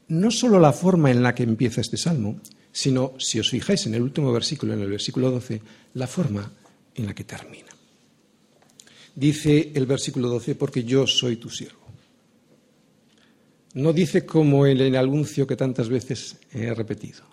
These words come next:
"Porque yo lo valgo". Es que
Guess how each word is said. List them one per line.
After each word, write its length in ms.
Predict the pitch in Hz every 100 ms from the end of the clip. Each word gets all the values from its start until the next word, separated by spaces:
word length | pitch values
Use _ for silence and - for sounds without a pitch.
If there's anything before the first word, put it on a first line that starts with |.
| _ _ _ _ _ -
"Porque 300 | 135 120 127
yo 100 | 120
lo 120 | 110
valgo". 400 | 85 82 - - - _ _ _ _ _ _ _ _ _ _ _ - - - - -
Es 100 | -
que 380 | - 202 -